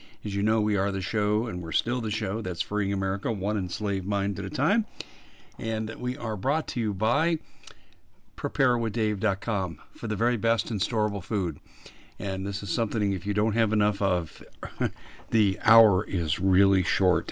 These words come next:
and you really need to acquire food as quickly as possible. Well, we have the best way to do it. Tremendous discount on the four-week package. And so you just, uh,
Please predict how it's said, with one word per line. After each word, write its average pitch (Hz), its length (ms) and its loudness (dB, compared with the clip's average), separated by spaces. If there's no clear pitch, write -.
and 95 180 8
you 95 100 12
really 95 460 8
need 90 300 6
to 101 120 4
acquire 95 480 4
food 90 300 0
as - 100 2
quickly 110 320 0
as 117 80 2
possible. 90 540 2
Well, 117 100 6
we 127 120 6
have 147 120 6
the 147 60 -2
best 139 260 2
way 135 80 2
to 127 100 -2
do 117 140 0
it. - 140 -6
Tremendous 120 420 -2
discount 120 540 -2
on 95 140 -4
the 87 40 -6
four-week 110 400 -2
package. 98 500 -4
And 101 120 -4
so 107 120 -4
you 101 120 -2
just, 104 280 -6
uh, 98 220 -2